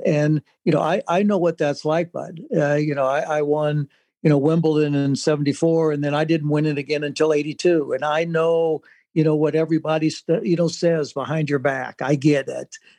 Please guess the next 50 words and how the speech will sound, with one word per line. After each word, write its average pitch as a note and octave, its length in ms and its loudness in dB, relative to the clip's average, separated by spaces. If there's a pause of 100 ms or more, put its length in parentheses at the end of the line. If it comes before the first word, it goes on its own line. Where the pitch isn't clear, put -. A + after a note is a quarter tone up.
(140)
You, E3 120 4
you D#3 220 0
know, C#3+ 260 0
that, C#3 300 -2
uh, C#3+ 260 0
you D3 160 -2
know, C3 140 0
wha-, C#3 220 0
you D3 120 0
know, C3 80 0
what's C3 300 -2
up C#3+ 180 -2
with B2+ 160 -2
that? C#3+ 440 -2
And, C3+ 260 0 (920)
you D3+ 100 0
know, C3 60 4
why D3+ 240 0
is D3 120 -2
he C#3+ 80 2
winning? C#3 420 0
He'll C#3+ 200 2
never D3 280 2
win C#3+ 280 -2
it. B2+ 200 -2
And, C3+ 240 0 (260)
you D#3+ 100 4
know, D3 160 4
he, E3+ 220 0 (180)
you D3+ 80 2
know, C#3 100 4
he's, C#3+ 300 0
he's D#3 200 2
getting E3 280 0
thirty-four D3+ 640 2
and C#3+ 100 -2
he's C#3+ 200 -4
over D#3+ 240 0
the C#3+ 100 2
hill. D3 440 0
And, C#3+ 180 -4 (300)
you E3 60 0
know, D3 120 4
that's F#3 400 -2
the, E3+ 140 0
you F3+ 140 2
know, D#3+ 180 0
and, D#3 220 0
and E3 320 2
you, F3+ 140 4